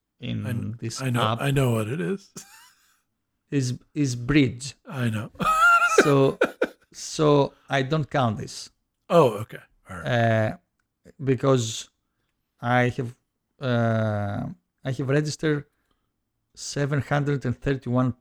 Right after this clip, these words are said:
Speaker 1: plays
Speaker 2: <laughs>
Speaker 1: because I, I was kind of, um, um,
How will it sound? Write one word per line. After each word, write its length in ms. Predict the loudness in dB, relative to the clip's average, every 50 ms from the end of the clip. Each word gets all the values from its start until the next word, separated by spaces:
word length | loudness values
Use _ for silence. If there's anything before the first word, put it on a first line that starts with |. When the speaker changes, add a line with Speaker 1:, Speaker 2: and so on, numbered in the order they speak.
| _
Speaker 1:
plays 680 | -8 -4 -2 0 0 0 0 0 -2 -6 -12 -14 -16 _ -14 -14 -14 -12 -14 -18 -20 -20 -20
Speaker 2:
<laughs> 520 | -18 -12 -12 -12 -12 -14 -20 -20 _ -14 -12
Speaker 1:
because 260 | -8 -4 -2 -2 0
I, 200 | 2 0 0 0 -2 _ _ _ _ -6
I 140 | -2 0 2
was 160 | 2 0 0
kind 320 | -2 -2 -2 0 2 2
of, 220 | 0 -2 -2 -2 0
um, 760 | 2 4 4 4 4 4 2 2 0 0 0 -2 -2 -4 -4 -6 _ _ _ _ _ _ _ _ _ _ _ _ _
um, 640 | -6 -2 0 0 0 0 0 -2 -4 -6 -8 -12